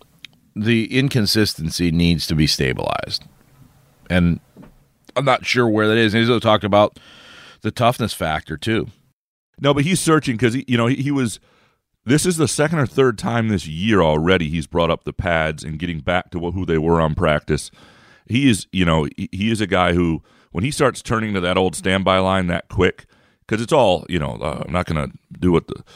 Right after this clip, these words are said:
Speaker 2: what the lawyers say, and we're not gonna worry about feelings, and we're not gonna listen to outsiders, and we're gonna get back to who we are. At this point, that's,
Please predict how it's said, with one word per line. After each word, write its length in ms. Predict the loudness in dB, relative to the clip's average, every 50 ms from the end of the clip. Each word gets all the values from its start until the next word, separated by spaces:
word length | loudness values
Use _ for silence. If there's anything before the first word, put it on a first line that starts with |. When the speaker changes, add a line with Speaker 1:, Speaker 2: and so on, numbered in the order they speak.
| -20 -20 _ _ -10
Speaker 2:
what 140 | -8 -4
the 80 | -2 0
lawyers 400 | 2 2 4 4 4 2 0 -2
say, 340 | 0 0 2 2 2 0 0
and 80 | -2
we're 100 | -2 -2
not 120 | -2 -2 -2
gonna 140 | -2 0 2
worry 180 | 2 2 2
about 240 | 2 2 0 -2 -2
feelings, 500 | 0 0 2 2 2 0 -2 -2 -4 -4
and 120 | -4 -2
we're 80 | -2 -2
not 120 | -2 -2
gonna 140 | -2 -4 -4
listen 200 | -2 -4 -2 0
to 60 | -2
outsiders, 580 | -2 -2 -2 0 0 0 2 0 0 -2 -4 -6
and 80 | -8 -10
we're 60 | -10
gonna 140 | -10 -8 -8
get 120 | -6 -4
back 240 | -2 -4 -4 -4 -6
to 80 | -8
who 100 | -6 -4
we 180 | -4 -2 -2 0
are. 300 | 0 2 2 0 0 -2 _ _ _ _ _ _ _ _ _ _
At 140 | -4 -2 0
this 160 | 0 -2 -2
point, 320 | -2 -4 -4 -2 -2 -2 0
that's, 320 | -2 -2 -2 -2 -8 -16